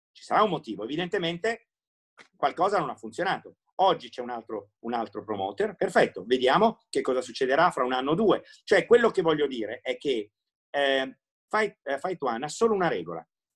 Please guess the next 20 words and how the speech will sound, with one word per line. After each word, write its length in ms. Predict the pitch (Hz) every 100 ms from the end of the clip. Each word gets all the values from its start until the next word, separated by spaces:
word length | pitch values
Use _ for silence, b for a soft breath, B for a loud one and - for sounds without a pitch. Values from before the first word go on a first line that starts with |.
| _
Stai 360 | - - 208 190
nella 160 | 139
squadra 600 | 120 156 156 185 202 240 _ -
e 100 | 139
segui 320 | - 175 147
la 80 | 123
squadra. 420 | - 85 78 80 _ _ 120
La 80 |
squadra 560 | 143 - 170 123 104 113
ha 260 | 147 143 110 _ _ -
un 180 | 214 180
problema 500 | - 123 123 98 87 - _
con 220 | 175 175
un'organizzazione, 960 | 131 107 107 95 101 - 113 85 78 _ _ _ -
una 220 | 151 123
D 260 | 117 175 170
S 160 | - 151
A, 240 | 117 - _ -
una 340 | 170 165 -
associazione, 1300 | 170 185 - - 196 - 160 - 175 160 101 107 -